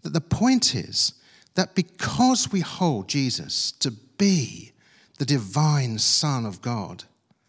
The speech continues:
that's what is distinctive about Christianity.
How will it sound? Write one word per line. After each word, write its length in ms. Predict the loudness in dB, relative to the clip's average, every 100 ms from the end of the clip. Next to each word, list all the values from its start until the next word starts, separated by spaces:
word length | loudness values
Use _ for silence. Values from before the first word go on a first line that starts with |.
| _ _ _ _ _ _ _ _ _
that's 320 | -2 0 -2
what 160 | -2 -4 0
is 300 | 2 2 0
distinctive 840 | 2 2 2 2 0 0 -2 -2
about 300 | -4 -4 -4
Christianity. 800 | -2 -2 0 0 0 0 -2 -4